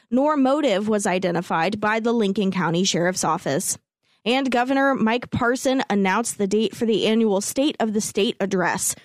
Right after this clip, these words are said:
The speech is set for three P M on Wednesday, January eighteenth. Parson is expected to announce the twenty twenty-four fiscal year budget proposal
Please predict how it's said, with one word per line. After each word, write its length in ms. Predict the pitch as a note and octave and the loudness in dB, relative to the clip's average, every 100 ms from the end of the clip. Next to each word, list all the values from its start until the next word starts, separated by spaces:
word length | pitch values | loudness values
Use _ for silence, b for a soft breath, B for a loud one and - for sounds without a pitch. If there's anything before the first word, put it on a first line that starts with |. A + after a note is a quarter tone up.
| B _ | B _
The 80 | F#3+ | -4
speech 380 | - G#3 G3 G3 | -2 0 0 0
is 160 | F3+ | 0
set 240 | - F3 - | 0 -2 0
for 240 | G#3 G3+ | 0 0
three 220 | G3+ G3+ | 0 0
P 240 | G3 G3 F#3 | 0 0 2
M 160 | G3+ | 2
on 260 | - F#3+ G3 | 2 0 0
Wednesday, 540 | F#3+ G#3 G#3 A3+ A3+ | 2 0 0 0 0
January 640 | G3+ G#3+ G#3 G#3+ G3 G3 G3 | 0 0 2 2 2 2 0
eighteenth. 640 | F3+ E3+ - A3+ C4 - - b b | -2 -4 -2 0 0 -2 -12 b b
Parson 480 | - C#4+ D#4+ E4 D4 | -2 0 2 2 0
is 220 | - C4+ | 0 0
expected 580 | C4+ B3 - C4 C4+ B3+ | 0 -2 -2 -2 0 0
to 140 | A#3+ A3+ | 2 2
announce 340 | A3 A#3+ B3+ | 2 0 0
the 140 | - | -4
twenty 360 | G#3+ B3+ C4 C#4 | -2 0 2 2
twenty-four 600 | B3+ B3 B3 A#3 A#3+ A#3+ | 2 2 2 2 0 0
fiscal 500 | A#3+ C4 - - C4 | 0 -2 -2 0 0
year 280 | B3+ A3 A#3+ | 2 2 2
budget 360 | G#3+ A3 C4 - | 2 0 0 0
proposal 640 | A#3+ A#3 A#3 A#3+ C4 D4+ | 0 2 2 2 0 0